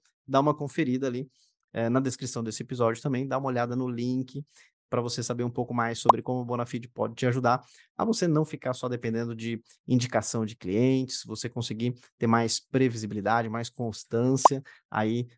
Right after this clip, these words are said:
no caixa do seu escritório através de estratégias de atração de clientes. Dá uma olhada lá, tenho certeza que você vai gostar.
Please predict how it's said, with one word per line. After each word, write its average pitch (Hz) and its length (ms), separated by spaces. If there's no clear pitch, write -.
no 117 140
caixa 117 380
do - 80
seu 117 100
escritório 117 420
através 120 340
de 120 60
estratégias 110 680
de 107 160
atração 120 560
de 113 140
clientes. - 680
Dá 113 100
uma 113 120
olhada 107 240
lá, 104 160
tenho 117 160
certeza 110 340
que - 60
você 110 300
vai 110 180
gostar. 117 340